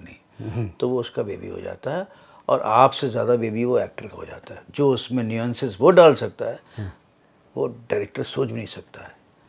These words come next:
Speaker 1: "जैसे तुमने फला सीन में डाला था," मुझसे कहते थे।
Speaker 2: अच्छा।
Speaker 1: "वो मैंने भी नहीं सोचा था,
Speaker 2: हम्म।
Speaker 1: और तुमने मुझे सोचने पे मजबूर कर दिया कि इसी बात पे कुछ सीन और लिखाऊं।"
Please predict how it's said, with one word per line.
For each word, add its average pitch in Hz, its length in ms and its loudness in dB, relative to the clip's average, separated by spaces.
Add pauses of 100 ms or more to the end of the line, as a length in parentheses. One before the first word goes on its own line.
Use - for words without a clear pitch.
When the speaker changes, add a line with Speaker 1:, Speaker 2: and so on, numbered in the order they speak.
(220)
Speaker 1:
"जैसे 131 260 -2
तुमने 117 280 -4
फला 110 300 -8
सीन 101 200 -14
में 98 140 -14
डाला 92 220 -12
था," 101 160 -16
मुझसे 98 220 -10
कहते - 280 -20
थे। - 60 -20 (120)
Speaker 2:
अच्छा। 107 440 -8
Speaker 1:
"वो 123 100 -4
मैंने 123 300 -2
भी 185 240 2
नहीं 214 100 6
सोचा 185 360 4
था, - 240 -10 (280)
Speaker 2:
हम्म। 107 120 -8
Speaker 1:
और - 380 -18
तुमने 147 260 4
मुझे 156 200 4
सोचने 147 400 0
पे 147 100 -2
मजबूर 127 400 8
कर 175 120 4
दिया 143 160 6
कि 160 220 0 (260)
इसी 185 320 4
बात 131 260 8
पे 147 80 2
कुछ 131 220 -4
सीन 120 220 -6
और 107 180 -6
लिखाऊं।" 98 300 -14